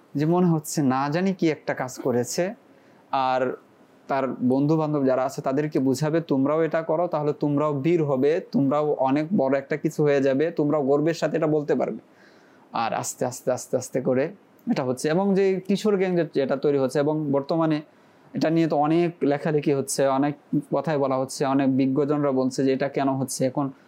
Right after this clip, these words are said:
মানুষ অনিরাপদ বোধ করে রাস্তায় বের হলে,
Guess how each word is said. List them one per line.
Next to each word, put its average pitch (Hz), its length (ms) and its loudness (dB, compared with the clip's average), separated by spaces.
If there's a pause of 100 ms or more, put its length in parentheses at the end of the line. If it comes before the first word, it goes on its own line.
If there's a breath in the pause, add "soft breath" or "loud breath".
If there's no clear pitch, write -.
(140 loud breath)
মানুষ 160 500 0 (300)
অনিরাপদ 175 640 0 (100)
বোধ 139 300 2
করে 131 200 2
রাস্তায় 135 340 0
বের 131 200 0
হলে, 127 180 0